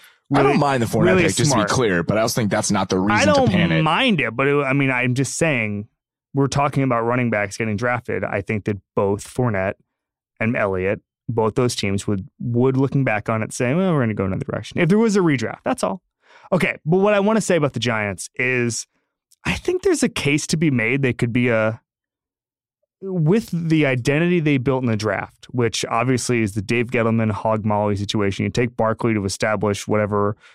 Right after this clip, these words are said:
Speaker 2: whatever run game there is to establish w-, with Eli Manning. You take Will Hernandez at thirty-four, who was sort of a nailed on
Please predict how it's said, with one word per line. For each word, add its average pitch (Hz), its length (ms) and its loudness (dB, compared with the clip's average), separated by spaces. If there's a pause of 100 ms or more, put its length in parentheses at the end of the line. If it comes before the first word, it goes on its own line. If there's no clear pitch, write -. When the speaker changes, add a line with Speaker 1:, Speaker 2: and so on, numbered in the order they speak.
(140)
Speaker 2:
whatever 135 280 2
run 120 280 2
game 110 460 -2
there 117 160 0
is 110 140 0
to 113 100 0
establish 98 600 -2
w-, - 200 -6
with 104 140 -2
Eli 104 240 0
Manning. 98 360 -2 (260)
You 131 80 0
take 151 180 2
Will 147 220 2
Hernandez 131 680 0
at 113 200 -4
thirty-four, 110 640 0
who 110 80 0
was 104 200 -2
sort 127 200 -2
of 110 80 -2
a 104 40 0
nailed 104 320 0
on 98 380 -2